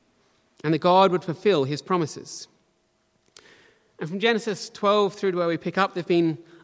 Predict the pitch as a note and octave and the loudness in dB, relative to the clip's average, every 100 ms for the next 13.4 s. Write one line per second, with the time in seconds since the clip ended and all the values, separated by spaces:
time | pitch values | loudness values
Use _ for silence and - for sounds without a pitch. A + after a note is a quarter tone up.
0 | - G#3+ A#3 - G3 - F#3+ E3 F3 C#3 | -2 2 2 2 -2 0 -4 0 0 0
1 | A2 A2 - D3+ D3 C3+ D3 C#3+ D3 D3 | -2 -8 -10 -6 -6 -4 -2 -2 -4 -8
2 | C3 B2 A#2 G#2+ C#2 D#3 _ _ _ _ | -6 -6 -8 -12 -14 -14 _ _ _ _
3 | _ _ _ _ _ _ _ _ _ _ | _ _ _ _ _ _ _ _ _ _
4 | _ _ _ _ _ G3 G#3 A3 C4+ B3+ | _ _ _ _ _ -2 0 2 2 2
5 | F#3 F#3+ F#3 F#3 F#3 F3+ F3+ - E3 - | 0 0 2 4 4 0 -6 -10 -10 -4
6 | G3 G#3 F#3+ - C3+ A#2 A#2+ A#2+ - D3+ | 2 2 2 -2 -8 -8 -10 -10 -12 -10
7 | - F3+ D#3 D#3 - F#3 F3+ - - - | -4 -4 -2 -6 -2 -2 -2 -6 -12 -20
8 | _ _ - F#3+ - G#2+ - D3 C#3 - | _ _ -6 -4 -4 -10 -12 -12 -12 -14
9 | _ _ _ _ _ D#3 D3 - F3 - | _ _ _ _ _ -10 -10 -6 -6 -8
10 | - - _ _ _ _ _ _ _ - | -20 -20 _ _ _ _ _ _ _ -20
11 | - _ _ - D#3 D#3 - A3 F3+ A2+ | -20 _ _ -4 -4 -2 -2 0 0 -2
12 | A2+ A#2 - - E3 F3+ F3 D3+ - D#3+ | -6 -12 -18 -10 -4 -2 -2 -4 -4 -4
13 | G#2+ A#2+ - | -4 -8 -20